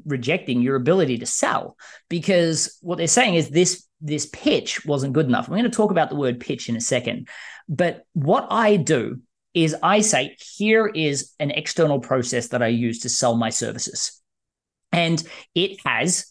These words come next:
you know, seven steps. And by the way, you don't, you don't need to hire me to, to learn those seven steps. You know, if you go to the introvert's edge dot com,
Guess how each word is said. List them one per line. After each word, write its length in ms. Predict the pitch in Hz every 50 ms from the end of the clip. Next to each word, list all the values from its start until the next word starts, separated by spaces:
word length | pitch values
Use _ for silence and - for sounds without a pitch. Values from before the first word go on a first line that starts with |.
| _ _ _
you 80 | - 156
know, 100 | 139 143
seven 360 | 156 - - 147 123 131 131
steps. 380 | - - - 196 135 104 - -
And 60 | 214
by 100 | - 320
the 100 | 311 311
way, 160 | 277 240 190
you 120 | 175 214 202
don't, 140 | 214 196 190
you 80 | 196
don't 100 | 208 226
need 100 | 226 226
to 60 | 196 180
hire 240 | - 175 185 190
me 160 | 170 160 151 143
to, 300 | - - 131 127 123 - _ - - - _ -
to 280 | - 170 156 143 143 -
learn 260 | 170 135 170 175 175 170
those 180 | 143 127 127
seven 280 | - - 127 120 127 131
steps. 340 | - - - 98 - - -
You 60 | 139
know, 60 | 143
if 80 | - 175
you 60 | 190
go 120 | 202 208
to 60 | 196
the 80 | 170 170
introvert's 520 | 160 180 190 - 196 180 180 165 156 -
edge 220 | 160 139 139 123 123
dot 240 | 143 127 - - -
com, 400 | - - 185 185 139 113 240